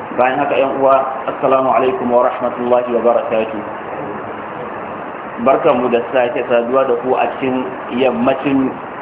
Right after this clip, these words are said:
a, rana ta biyu na Ramadan cikin wannan masallaci mai albarka, masallacin Ubay bin Ka'ab, inda babban malamin Malam Sunusi Adam yake gabatar da tafsirin karatun Qur'aninsa. Rashin, a, uzurarka da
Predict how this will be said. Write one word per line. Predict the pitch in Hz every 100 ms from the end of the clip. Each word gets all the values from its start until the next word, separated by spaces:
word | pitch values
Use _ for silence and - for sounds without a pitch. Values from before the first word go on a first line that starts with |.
| - 123
a, | 120 117 120
rana | 135 139 165 -
ta | 151
biyu | 139 143 143 131 - - 123
na | 127 127 127 - - 120
Ramadan | 120 113 117 131 127 - - - - -
cikin | 143
wannan | 131 135 135 117
masallaci | 123 131 127 120 135
mai | 127 104
albarka, | 110 123 - 120
masallacin | 117 127 123 135 120
Ubay | 117 120 117 120
bin | 117 -
Ka'ab, | 131 127 - - - - -
inda | 127 127 127 127 113 - 110
babban | 113 104 127
malamin | 131 131 120 127
Malam | 127 127 117 107
Sunusi | 117 120
Adam | - 135 120
yake | 127 123 120 117
gabatar | 120 123 123 117
da | 127 127 - - - -
tafsirin | 123 - - 135 127 120
karatun | 110 - 123 117
Qur'aninsa. | 120 117 113 101 - 85 - - - - 120
Rashin, | 135 139 127 120 - - -
a, | 120 120 117 - 131
uzurarka | 120 127 127 135
da | 110